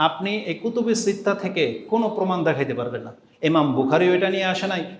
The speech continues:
ইমাম মুসলিমও আনে নাই, ইমাম তিরমিজিও আনে নাই, আবু দাউদেও নাই, নাসাইও তো নাই, ইবনে মাজাতেও নাই। তার মানে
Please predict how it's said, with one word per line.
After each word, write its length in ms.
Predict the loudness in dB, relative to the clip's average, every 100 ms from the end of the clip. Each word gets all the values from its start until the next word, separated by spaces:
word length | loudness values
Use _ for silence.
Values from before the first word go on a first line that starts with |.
| 0
ইমাম 160 | 2 4
মুসলিমও 380 | 0 -2 -4 -2 -2
আনে 120 | -2 -4
নাই, 100 | -6 -8 -2
ইমাম 160 | 2 4 4
তিরমিজিও 420 | 4 2 0 0
আনে 140 | 0 -2
নাই, 100 | -4 -4 0
আবু 140 | 2 4
দাউদেও 360 | 4 4 2 2 0
নাই, 100 | 0
নাসাইও 380 | 0 0 0 0 0
তো 60 | -2
নাই, 80 | 0 0
ইবনে 140 | 0 0
মাজাতেও 340 | 0 -2 -6 -8
নাই। 80 | -10 -16 -20 _ _ _ -2
তার 100 | 0
মানে 120 | 0